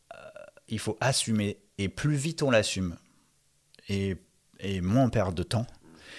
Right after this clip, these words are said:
que quoi qu'on écrive, on s'écrit de soi. Voilà. Euh, et une fois que ça, c'est assumé et, et qu'on a passé ce step,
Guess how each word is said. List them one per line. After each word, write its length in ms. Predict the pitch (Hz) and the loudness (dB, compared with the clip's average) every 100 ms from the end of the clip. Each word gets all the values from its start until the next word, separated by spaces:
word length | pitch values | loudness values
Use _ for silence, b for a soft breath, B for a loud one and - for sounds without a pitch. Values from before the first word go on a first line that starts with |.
| B B B B B | B B B B B
que 120 | - | -4
quoi 360 | 107 - 143 160 | -2 -2 0 0
qu'on 200 | - 110 | 0 -2
écrive, 400 | 90 - 85 80 - | -2 -2 -4 -4 -6
on 140 | 92 | -2
s'écrit 380 | - 85 - 78 | 0 -2 -4 -8
de 60 | - | -4
soi. 300 | - - - - _ _ _ _ _ _ - | -4 -4 -6 -20 _ _ _ _ _ _ -6
Voilà. 200 | - - B B B B B _ - | -4 -4 B B B B B _ -6
Euh, 460 | 87 85 82 67 57 - - | -4 -4 -4 -6 -8 -10 -4
et 80 | |
une 140 | 95 98 | 0 4
fois 180 | 190 202 | 4 4
que 100 | - | 4
ça, 480 | 123 120 110 - _ - | 6 6 6 0 _ -4
c'est 260 | - 90 | 0 2
assumé 600 | 85 - 95 92 90 90 - | 0 0 0 0 0 -4 -6
et, 460 | 80 78 - 65 | -6 -8 -10 -12
et 40 | 73 | -10
qu'on 120 | 85 | -8
a 100 | 80 | -6
passé 320 | - 104 - | 0 2 2
ce 140 | 101 87 | 0 -2
step, 400 | - 127 - | 0 2 2